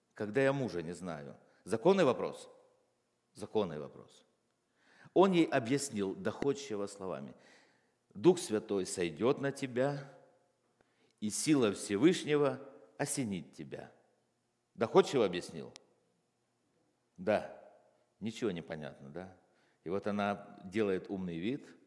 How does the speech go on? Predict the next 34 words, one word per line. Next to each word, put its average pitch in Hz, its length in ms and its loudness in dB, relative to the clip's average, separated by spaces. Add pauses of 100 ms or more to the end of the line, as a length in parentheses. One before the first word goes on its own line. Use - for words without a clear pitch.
(280)
делает 82 300 -6
смех. - 200 -12
И 90 80 -6
знаете, 113 320 -4
что - 160 -12
она 78 140 -10
сказала? 67 500 -14 (560)
Она 82 200 -10
сказала 80 380 -8
очень 80 200 -10
просто: 69 400 -14 (360)
«Се - 260 -4
раба 85 300 -4
Господня, 71 680 -10 (560)
да 92 200 -2
будет 185 420 2
мне 165 320 0 (760)
по 82 100 -4
слову 120 520 -2 (180)
твоему». 80 440 -4 (140)
Что - 240 -4
будет, 143 320 4
другими 123 300 2
словами, 123 460 4
то - 840 4
и 113 100 -2
будет. 98 380 -4 (180)
Что - 220 8
я 208 100 12
могу 151 280 4
сделать, 98 420 0
если 107 320 -2
сам 135 400 2
Бог 151 320 2